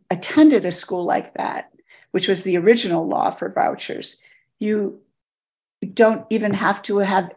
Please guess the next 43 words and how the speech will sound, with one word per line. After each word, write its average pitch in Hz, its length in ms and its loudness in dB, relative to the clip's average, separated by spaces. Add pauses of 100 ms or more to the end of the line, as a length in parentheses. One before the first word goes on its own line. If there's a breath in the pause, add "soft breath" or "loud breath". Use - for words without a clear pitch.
ever 254 480 4
attended 165 600 -4
a 175 60 -8
public - 400 -8
school - 440 -6
to - 120 -10
get 170 160 -4
a 165 60 -4
voucher - 600 -4 (480 soft breath)
to 202 100 -10
go 170 220 -2
to 170 200 -6
a 160 40 -6
private 170 480 -4
school. - 400 -10 (300 loud breath)
And 220 120 0
the 220 40 2
vouchers 220 480 2
will 226 200 0
not 185 300 0
pay 220 400 -2
for 185 180 -8
the 165 120 -2
entire 170 720 -2 (440)
private, 165 640 0
uh, - 280 -2
education 180 960 -2
that, 165 260 -6 (500)
you 190 220 -6
know, 165 180 0
these 175 240 -6
schools 175 320 -4
are 165 120 0
asking 170 460 -4
for. - 400 -6 (340 soft breath)
And 247 80 0
I 262 40 4
have 277 180 4
nothing 269 360 6
against 175 500 -2
private - 340 -6
schools, - 440 -12
but 175 240 -2